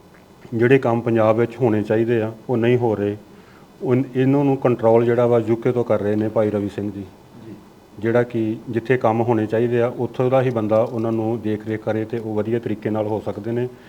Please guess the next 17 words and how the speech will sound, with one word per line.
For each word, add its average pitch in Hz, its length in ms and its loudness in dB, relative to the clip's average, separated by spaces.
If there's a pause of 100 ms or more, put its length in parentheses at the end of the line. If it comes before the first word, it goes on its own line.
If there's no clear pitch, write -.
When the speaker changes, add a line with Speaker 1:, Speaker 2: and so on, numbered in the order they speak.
(500)
Speaker 1:
ਪਰ 113 220 2
ਇਹਦੀ 123 280 0
ਘਾਟ 110 200 6
ਕਰਕੇ 113 340 0
ਹੀ 113 300 -2
ਅਸੀਂ 110 180 -2
ਜਿਹੜਾ 110 240 0
ਵਾ 104 320 -4
ਆਪਣੀ 107 300 -2
ਟੀਮ 104 300 0
ਨੇ 104 240 -2 (260)
ਖਾਲਸਾ 104 340 -2
ਏਡ 104 60 -4
ਚੋਂ 107 180 -4
ਰਿਜ਼ਾਈਨ 98 240 -6
ਕੀਤਾ - 260 -14
ਵਾ। 92 120 -18